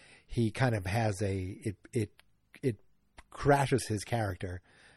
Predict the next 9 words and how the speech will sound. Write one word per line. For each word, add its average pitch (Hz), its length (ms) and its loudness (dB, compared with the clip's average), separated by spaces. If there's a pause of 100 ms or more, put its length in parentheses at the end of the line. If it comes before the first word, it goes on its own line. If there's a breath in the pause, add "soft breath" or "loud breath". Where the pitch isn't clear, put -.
so 101 340 -2
that 95 320 -6 (180)
it, 110 360 0
um, 92 500 -4 (100)
another, 101 600 0 (280)
uh, 90 180 -10
personality 95 760 -6
pops - 260 -6
out. 85 220 -10